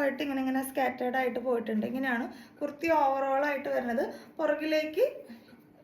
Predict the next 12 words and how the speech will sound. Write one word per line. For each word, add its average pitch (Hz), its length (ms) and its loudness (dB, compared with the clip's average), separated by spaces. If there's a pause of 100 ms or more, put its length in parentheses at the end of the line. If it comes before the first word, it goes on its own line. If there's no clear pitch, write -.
(100)
പ്ലെയിൻ 254 300 2 (100)
ആണ്, 220 140 0 (420)
വർക്കോ 285 280 2 (100)
കാര്യങ്ങളോ 254 380 2 (120)
ഇല്ല. 226 140 -4 (640)
ഓക്കെ, 330 180 -12 (440)
ബോട്ടം 302 420 6
വന്നിട്ടുള്ളത് 294 600 2 (440)
ഫ്രണ്ടിലേക്ക് 311 800 2 (1160)
ഇതുപോലെ 262 380 2 (420)
ഇലാസ്റ്റിക്കും 262 640 2 (360)
പുറകിലേക്ക് 285 720 4